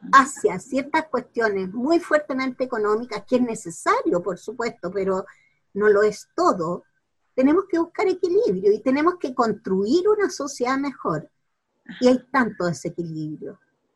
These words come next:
Tú te das cuenta, por ejemplo,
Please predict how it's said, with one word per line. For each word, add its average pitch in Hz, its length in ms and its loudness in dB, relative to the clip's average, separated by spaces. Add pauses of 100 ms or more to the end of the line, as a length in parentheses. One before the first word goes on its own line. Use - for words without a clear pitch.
(140)
Tú 247 120 -4
te 262 120 -4
das 240 140 0 (100)
cuenta, 247 480 0 (1200)
por 214 120 2
ejemplo, 208 640 -4